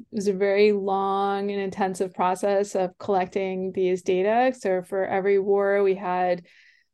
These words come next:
uh, at least two people, and usually undergraduates or graduate students,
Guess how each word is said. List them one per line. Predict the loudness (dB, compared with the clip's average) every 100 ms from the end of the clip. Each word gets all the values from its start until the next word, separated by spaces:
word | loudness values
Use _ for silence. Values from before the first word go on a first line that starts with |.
| _ _ _ _ _ _ _
uh, | -4 -2 -2
at | 0
least | 2 0 0
two | -2
people, | -2 -4 0 0 0 -2 -8 -8
and | -6 -2
usually | -2 0 0
undergraduates | 0 2 0 2 -2 -4 -14 -4
or | -2 0
graduate | 0 4 2
students, | 2 -2 -2 -2 -6 -10